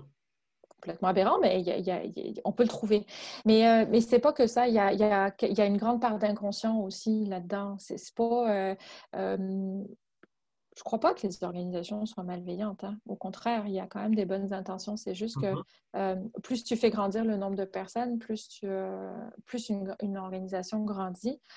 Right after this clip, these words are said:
Speaker 1: Euh, plus elle amène de la diversité, puis des visions différentes, puis des, euh, des façons de travail différentes, et cetera. Et tout ça, ça crée beaucoup, beaucoup de complexité.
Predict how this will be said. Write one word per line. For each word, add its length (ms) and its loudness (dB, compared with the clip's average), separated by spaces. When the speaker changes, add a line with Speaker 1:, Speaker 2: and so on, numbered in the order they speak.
Speaker 1:
Euh, 300 0
plus 260 -4
elle 120 4
amène 500 -2
de 160 -4
la 180 -2
diversité, 880 -4
puis 120 -6
des 120 -4
visions 460 0
différentes, 680 -4
puis 380 -4
des, 200 -4
euh, 140 -6
des 260 -12
façons 320 -4
de 60 -4
travail 340 -6
différentes, 400 -6
et 120 -6
cetera. 340 -6
Et 60 -4
tout 100 -18
ça, 80 -8
ça 160 -6
crée 200 -6
beaucoup, 260 -6
beaucoup 180 -12
de 60 -20
complexité. 720 -10